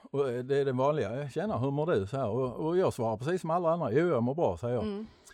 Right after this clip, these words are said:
Speaker 1: Men det är kanske inte riktigt det de ville ha fram utav mig, utan då brukar de lägga huvudet på sned lite igen och så, "Ja, men jag menar, hur mår du egentligen?" säger de.
Speaker 2: Mm.
Speaker 1: Och då ser jag lite frågan ut och säger, "Jo, men jag mår jättebra", säger jag.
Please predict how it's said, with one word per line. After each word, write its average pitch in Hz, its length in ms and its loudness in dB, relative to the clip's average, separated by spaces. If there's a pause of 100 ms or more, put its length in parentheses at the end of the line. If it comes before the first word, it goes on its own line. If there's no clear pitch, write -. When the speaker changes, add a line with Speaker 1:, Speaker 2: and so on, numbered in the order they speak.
(340)
Speaker 1:
Men 143 180 0
det 165 60 2
är 147 300 4
kanske 156 220 -2
inte 190 140 -2
riktigt 143 200 -2
det 139 120 4
de 117 480 0
ville 135 260 2
ha 113 220 2
fram 107 280 2
utav 127 200 2
mig, 107 240 4
utan 120 180 0
då 127 80 2
brukar 139 260 2
de 131 120 2
lägga 131 200 4
huvudet 123 300 0
på 127 80 -6
sned 160 260 2
lite 120 220 0
igen 139 200 2
och 113 100 0
så, 113 180 -2 (400)
"Ja, 139 200 2
men 143 200 4
jag 143 120 2
menar, 139 360 2 (320)
hur 139 120 2
mår 120 300 2
du 110 180 0
egentligen?" 120 520 -2
säger 101 240 -4
de. 107 140 -4
Speaker 2:
Mm. 214 140 -8 (920)
Speaker 1:
Och 135 100 -2
då 139 160 4
ser 165 200 4
jag 175 120 6
lite 160 200 2
frågan 156 360 2
ut 143 160 4
och 131 100 -4
säger, 143 260 2
"Jo, 175 220 4
men 190 160 2
jag 143 160 4
mår 208 180 2
jättebra", 139 400 0
säger 107 360 0
jag. 110 100 0